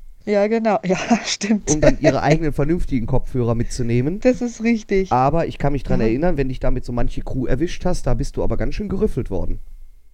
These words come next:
Speaker 1: <laughs> Ja, klar. Und das hängt vielleicht noch einigen nach.
Speaker 2: Ja.
Speaker 1: Ja.
Speaker 2: Ja.
Speaker 1: Aber wie gesagt, also es hat wieder sein Für und Wider.
Speaker 2: Ja.
Speaker 1: Hm.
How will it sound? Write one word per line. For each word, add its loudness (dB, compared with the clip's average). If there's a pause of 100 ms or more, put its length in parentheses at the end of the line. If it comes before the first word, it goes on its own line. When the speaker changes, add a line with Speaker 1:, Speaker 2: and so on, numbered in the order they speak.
(120)
Speaker 1:
<laughs> 0 (920)
Ja, 4
klar. 0
Und -4
das -6
hängt 0
vielleicht -2
noch -6
einigen -4
nach. -4 (300)
Speaker 2:
Ja. 0 (920)
Speaker 1:
Ja. -6
Speaker 2:
Ja. -6 (200)
Speaker 1:
Aber -2
wie -2
gesagt, -4
also 0
es -4
hat 0
wieder 0
sein 0
Für 0
und -4
Wider. 0 (120)
Speaker 2:
Ja. 2
Speaker 1:
Hm. 0